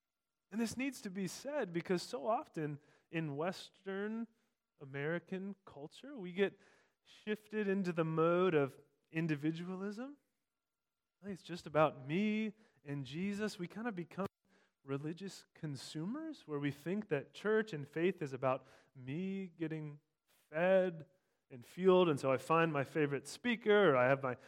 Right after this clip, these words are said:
podcast that I listen to, and it's all just kind of about me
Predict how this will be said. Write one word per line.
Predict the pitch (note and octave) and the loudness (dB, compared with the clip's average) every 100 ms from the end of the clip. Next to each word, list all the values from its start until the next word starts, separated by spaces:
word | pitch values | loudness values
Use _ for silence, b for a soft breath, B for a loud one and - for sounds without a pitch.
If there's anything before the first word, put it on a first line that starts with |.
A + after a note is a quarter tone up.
| B - | B 4
podcast | F#3 F#3+ F#3 G3 F#3+ - | 8 8 8 6 6 8
that | F#3 | 10
I | F3 | 10
listen | F3+ F#3+ E3+ | 8 4 4
to, | F#3 E3 | 6 6
and | |
it's | C#3+ E3 | 6 8
all | F3 F#3+ | 8 8
just | D3+ | 4
kind | - D#3+ | 0 2
of | C#3+ | 6
about | C3+ C3 | 6 6
me | C#3+ F3+ F#3+ | 2 4 4